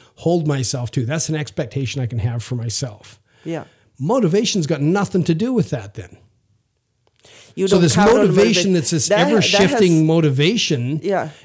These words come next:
Speaker 1: expectations are not. They're
Speaker 2: But
Speaker 1: solid.
Speaker 2: that has always been something I used, um, when I coach people is you can't rely on motivation.
Speaker 1: No.
Speaker 2: Because motivation is only there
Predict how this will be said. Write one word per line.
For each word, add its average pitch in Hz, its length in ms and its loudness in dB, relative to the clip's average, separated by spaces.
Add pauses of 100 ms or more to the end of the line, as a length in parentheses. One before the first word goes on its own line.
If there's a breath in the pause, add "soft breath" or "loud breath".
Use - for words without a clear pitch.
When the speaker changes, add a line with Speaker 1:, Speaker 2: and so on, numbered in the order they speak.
(100)
Speaker 1:
expectations 190 720 0
are 147 60 2
not. 151 300 -4 (120)
They're 156 140 0
Speaker 2:
But - 80 0
Speaker 1:
solid. 185 460 0
Speaker 2:
that 226 140 2
has 247 200 -2
always 208 380 2
been 185 180 0
something 185 400 -2
I 170 60 -2
used, 180 400 -4 (100)
um, 147 400 -8
when 160 260 -8
I 147 120 -6
coach 208 380 -6
people 156 500 -6
is 151 400 -8
you 165 120 -12
can't 196 280 -8
rely 156 320 -4
on 170 100 -4
motivation. 139 800 -8
Speaker 1:
No. 226 320 -2
Speaker 2:
Because 165 560 -4
motivation 185 540 -2
is 165 160 -4
only 175 220 -2
there 165 480 -2